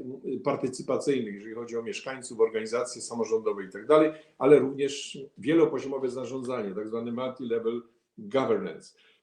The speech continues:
To jest, y, y, y, w tym dokumencie, w tym dokumencie, ten dokument, jakby państwo chcieli go przeczytać, ma swoje dwie części.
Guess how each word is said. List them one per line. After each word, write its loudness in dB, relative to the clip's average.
To 8
jest, 4
y, 0
y, 0
y, -2
w -14
tym 4
dokumencie, 0
w -10
tym -8
dokumencie, -4
ten 2
dokument, 2
jakby 0
państwo -4
chcieli -4
go 2
przeczytać, -2
ma 2
swoje 0
dwie 2
części. -6